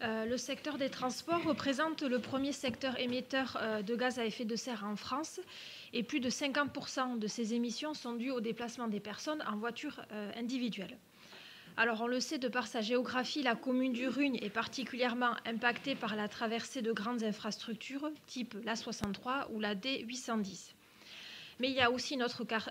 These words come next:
caractéristique, de par l'étendue de son territoire, la co-, euh, nous observons sur la commune un mode d'habitat, euh, plutôt dispersé et cela amplifie l'utilisation de voitures, euh,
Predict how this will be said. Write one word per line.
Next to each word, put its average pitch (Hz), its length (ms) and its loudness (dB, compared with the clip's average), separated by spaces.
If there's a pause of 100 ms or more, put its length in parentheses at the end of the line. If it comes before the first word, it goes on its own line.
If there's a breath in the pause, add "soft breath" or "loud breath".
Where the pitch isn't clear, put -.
(160)
caractéristique, 240 840 -2
de 233 120 0
par 233 380 2
l'étendue 254 560 0
de 214 100 0
son 202 240 -2
territoire, 214 680 0
la 220 160 0
co-, 220 240 -10
euh, 208 260 -2
nous 226 220 2
observons 254 480 0
sur 233 180 -4
la 202 120 0
commune 247 500 0
un 214 100 0
mode 240 240 2
d'habitat, 220 680 2
euh, 190 140 -4 (120)
plutôt 247 300 -2
dispersé 247 680 -2
et 220 100 -2
cela 233 280 0 (100)
amplifie 247 460 -2
l'utilisation 226 680 -4
de 254 100 -2
voitures, 220 480 -4
euh, 202 260 -2